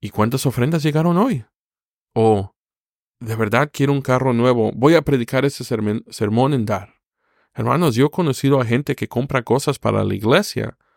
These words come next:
pero terminan en su casa. Oh, hermanos, den dinero porque el, el edificio de niños, el cuarto de niños necesita una tele y compran esta tele bien cara, bien nueva.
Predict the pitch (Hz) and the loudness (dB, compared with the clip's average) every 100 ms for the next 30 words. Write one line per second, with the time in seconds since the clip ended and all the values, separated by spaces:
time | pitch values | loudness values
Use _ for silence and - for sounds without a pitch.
0 | _ _ _ _ 123 123 127 120 156 170 | _ _ _ _ -2 0 2 2 2 0
1 | 160 147 - 175 - 151 117 _ _ _ | -2 -2 0 0 -2 -6 -8 _ _ _
2 | _ 165 202 196 170 165 196 190 175 156 | _ 4 6 6 4 4 2 2 0 -2
3 | - _ _ _ - _ - 139 175 208 | -16 _ _ _ -20 _ -14 -2 0 2
4 | 196 185 202 185 160 151 160 147 139 131 | 0 0 2 2 0 -2 0 0 0 -4
5 | _ - _ _ - 147 147 143 208 208 | _ -20 _ _ 0 2 2 2 0 2
6 | 202 185 180 180 165 - 139 202 208 214 | 2 2 0 0 -2 -4 -2 0 2 0
7 | 190 196 180 160 147 160 170 170 170 156 | -2 -4 -4 -4 -4 -2 -2 -2 -4 -2
8 | 143 113 110 107 - 175 180 170 170 151 | 0 0 -4 -8 -2 -2 0 -2 -2 -4
9 | 135 160 135 147 190 185 185 175 156 170 | -2 0 2 2 0 0 -2 0 0 0
10 | 165 180 151 117 | 0 0 0 -2